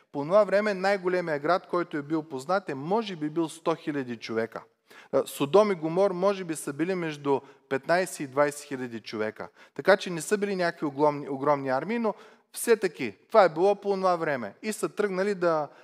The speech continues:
да водят битка едни с други. Царете от север побеждават царете на Содом и Гомор и там още две-три, а, места и взимат и, а, целия народ от Содом и Гомор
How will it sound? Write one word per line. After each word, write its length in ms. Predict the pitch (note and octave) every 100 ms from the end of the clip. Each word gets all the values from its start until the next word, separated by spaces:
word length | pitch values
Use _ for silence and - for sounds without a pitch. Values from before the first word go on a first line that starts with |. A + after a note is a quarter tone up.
| - -
да 100 | C#3
водят 380 | D#3 F3+ D#3+ C3
битка 580 | F3+ - - E3+ G#3 -
едни 240 | D3+ D3+ D#3+
с 240 | - B2+
други. 420 | C3 F3+ A#3 G#3+ _
Царете 460 | - C#3+ F#3 A3 C#4
от 160 | C4
север 540 | - - D3+ B2 B2+ G#3+ _ _ _ _ _ _ _ _
побеждават 680 | C3+ B2+ A#2+ A2 F3 G#3+ A3+ - -
царете 480 | D#3 D3 F3+ F3+
на 120 | D3+ B2+
Содом 420 | - B2+ D3+ E3
и 20 |
Гомор 340 | B2+ C3+ C#3+
и 60 | C#3
там 220 | C3 B2+
още 280 | C3 C3 B2
две-три, 500 | A#2 B2 - A#2+ G#2+ - - - - -
а, 260 | A#2+ A#2 A2+ - - -
места 640 | A#2+ A2+ A2 - C3+ G3 A3+
и 120 | - G3
взимат 600 | E3 G3+ A3+ E3 - - -
и, 380 | C#3 A#2+ A2+ -
а, 320 | A2 G#2+ G2+ - - -
целия 360 | - C3 C#3 D#3
народ 420 | F3+ G3 G#3+ -
от 180 | G3 -
Содом 340 | G#3 F#3+ G3+
и 60 | G3+
Гомор 400 | G#3 G#3 A3